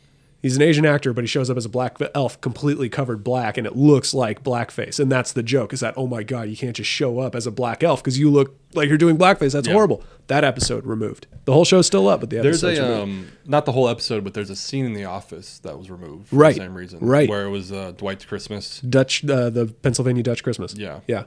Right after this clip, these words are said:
Speaker 2: Um, and this, what's his name walking up in blackface. They,
Speaker 1: Yeah.
Speaker 2: they cut that shot.
Speaker 1: Yeah.
Speaker 2: Um,
Speaker 1: Interesting.
Speaker 2: Like, I, it's, with blackface in particular,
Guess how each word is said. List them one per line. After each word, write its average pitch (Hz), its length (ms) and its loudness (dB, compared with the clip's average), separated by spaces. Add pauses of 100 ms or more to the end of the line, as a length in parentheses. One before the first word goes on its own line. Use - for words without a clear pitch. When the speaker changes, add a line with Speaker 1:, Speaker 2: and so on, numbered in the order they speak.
(100)
Speaker 2:
Um, 87 400 -16 (160)
and 104 160 -10
this, 101 220 -8
what's 101 220 -10
his 98 100 -14
name 98 160 -10
walking 98 300 -10
up 95 120 -14
in 90 80 -16
blackface. 87 480 -14
They, 101 80 -4
Speaker 1:
Yeah. 120 180 -4
Speaker 2:
they 92 120 -10
cut - 380 -10
that 95 260 -8 (320)
shot. - 440 -12 (120)
Speaker 1:
Yeah. 113 220 0 (380)
Speaker 2:
Um, 80 380 -18
Speaker 1:
Interesting. 113 560 -6 (580)
Speaker 2:
Like, 139 120 0
I, 135 80 0
it's, 135 280 -8 (280)
with 120 180 -4
blackface 151 360 0
in 139 60 -16
particular, 120 440 -8